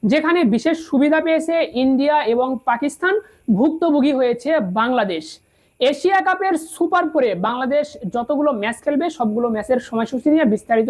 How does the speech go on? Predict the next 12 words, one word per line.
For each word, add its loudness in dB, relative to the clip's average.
আলোচনা -2
করব 4
ভিডিওতে। 2
আসসালামু 2
আলাইকুম, 2
ওয়াইএন 2
সব 0
বিডি 0
প্রেজেন্টস 2
এশিয়া 0
কাপ 2
আপডেটে 0